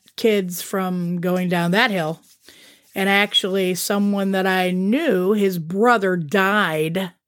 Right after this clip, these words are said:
going down ski hill on a sled. So, I guess my youth was full of some interesting, precarious, and dangerous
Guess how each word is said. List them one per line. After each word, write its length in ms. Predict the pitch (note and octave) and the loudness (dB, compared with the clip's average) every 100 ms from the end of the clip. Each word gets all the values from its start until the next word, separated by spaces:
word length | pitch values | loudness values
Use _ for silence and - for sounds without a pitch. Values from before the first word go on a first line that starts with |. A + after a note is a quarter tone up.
| _ _ _ _ _ _ _ _ _ _ F#3 | _ _ _ _ _ _ _ _ _ _ -2
going 380 | G3 F3+ F3 | 0 2 2
down 340 | F3 E3+ E3+ E3 | 2 2 0 -2
ski 380 | - - E3+ E3 | -4 -2 0 2
hill 240 | E3 D3+ | 2 0
on 180 | D3+ D3+ | -2 -4
a 60 | |
sled. 500 | D#3 - D#3 D3 D3 - _ _ _ _ _ _ _ _ _ _ _ _ _ _ _ _ _ _ _ _ _ _ | -6 -6 -4 -4 -4 -10 _ _ _ _ _ _ _ _ _ _ _ _ _ _ _ _ _ _ _ _ _ _
So, 460 | - C#4+ C#4+ E3+ - _ _ _ _ _ _ _ _ _ _ _ | -4 2 2 0 -6 _ _ _ _ _ _ _ _ _ _ _
I 120 | F#3+ | -6
guess 320 | F#3+ A#3 A#3+ | 0 0 2
my 80 | G3 | 0
youth 320 | G3 G#3 A#3 | 2 4 2
was 180 | G3+ F3+ | 0 -2
full 380 | - A#3+ A3+ G#3+ | 0 2 4 4
of 320 | G3 F#3 F3 | 2 0 -2
some 600 | - G3+ F#3 F3 E3+ E3+ _ _ _ _ _ _ _ _ _ _ _ _ - | -4 -2 0 -2 -4 -8 _ _ _ _ _ _ _ _ _ _ _ _ -2
interesting, 720 | C4+ B3+ B3+ - B3 A#3+ A#3 | 0 0 -2 0 0 2 0
precarious, 920 | A#3 G#3+ - A3 A3+ A3+ A3 G#3+ G#3 | -2 -4 -4 0 4 4 4 2 -2
and 300 | - F#3 F3 | -4 -2 0
dangerous 1000 | D#3+ G3 G3+ F#3 F#3+ F#3+ F3+ - - - | 2 2 0 0 0 0 -2 -4 -8 -10